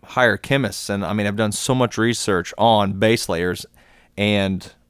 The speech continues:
you know, I, I've heard of Polar Tech. I actually had a Polar Tech before. There's so many brands nowadays, but, I mean,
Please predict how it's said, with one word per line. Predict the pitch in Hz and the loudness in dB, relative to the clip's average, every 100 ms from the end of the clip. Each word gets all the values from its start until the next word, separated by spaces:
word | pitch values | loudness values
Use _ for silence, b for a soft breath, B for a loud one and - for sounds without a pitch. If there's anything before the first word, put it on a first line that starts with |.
| _ - | _ -8
you | 98 | -4
know, | 92 85 - - | -2 -2 -6 -14
I, | - - | -16 -10
I've | 110 107 | -8 2
heard | 135 131 | 4 4
of | 113 | 2
Polar | - 139 131 | 2 4 4
Tech. | - 135 131 | 2 2 2
I | - | 2
actually | 110 113 107 | 0 0 -6
had | - 127 123 | -2 2 4
a | 117 | 2
Polar | - 107 | 0 -2
Tech | 110 127 107 | -2 -4 -4
before. | 107 113 110 110 B B B B | -6 0 0 -2 B B B B
There's | 110 | -2
so | - | 2
many | 143 131 | 4 2
brands | 101 110 107 117 127 110 | 0 -2 4 4 4 2
nowadays, | 110 120 120 123 127 b b b b | 0 2 2 2 -2 b b b b
but, | 117 117 - - | 2 4 2 -2
I | |
mean, | 120 113 107 | -2 0 -2